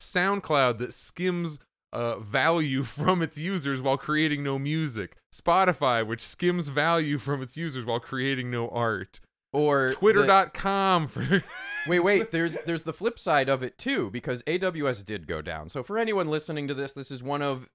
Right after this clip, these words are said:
Speaker 2: Amazon's many U S East one massive outages. If you know what that means, they have different geographic
Speaker 1: Amazon
Speaker 2: regions. Their
Speaker 1: Amazon Web
Speaker 2: own
Speaker 1: Services runs most of the internet, in case you're like,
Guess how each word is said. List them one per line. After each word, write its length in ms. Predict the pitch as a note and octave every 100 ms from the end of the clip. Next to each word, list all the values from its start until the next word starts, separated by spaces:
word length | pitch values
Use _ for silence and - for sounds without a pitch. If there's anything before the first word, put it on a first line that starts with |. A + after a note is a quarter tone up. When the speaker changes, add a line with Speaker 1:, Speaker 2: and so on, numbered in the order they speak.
| _
Speaker 2:
Amazon's 760 | C3 C3+ C3+ B2 B2 B2 A#2 A#2+
many 440 | A2 A#2+ C3 C3+
U 320 | B2+ G#2+ A#2+ C3
S 180 | C3 -
East 400 | B2 B2 - -
one 520 | - A2+ A2+ A#2+ B2 -
massive 500 | G#2+ A2 A2+ B2 G#2+ G2+
outages. 540 | G#2 A2+ G#2+ A#2 A2+
If 140 | G2+
you 80 | F#2+ D#2+ -
know 120 | F#2
what 120 | F#2
that 140 | - F2
means, 200 | F2+ F2
they 100 | E2
have 120 | D#2
different 320 | F2 - E2+
geographic 260 | - D3+ F3+
Speaker 1:
Amazon 340 | F#3 F#3+ F#3+
Speaker 2:
regions. 440 | F3+ F3 F#3 G3 - _ _ _ _ A2+
Their 260 | D#3 G3+
Speaker 1:
Amazon 220 | A3 A#3+
Web 140 | A#3 A3+
Speaker 2:
own 100 | A#3
Speaker 1:
Services 320 | A#3+ A#3+ F#3
runs 240 | G3+ G3
most 200 | E3+ F#3+
of 80 | F3+
the 40 | E3
internet, 280 | D#3+ D3+
in 80 | D3
case 180 | C#3 C#3+
you're 80 | C#3+
like, 160 | A#2+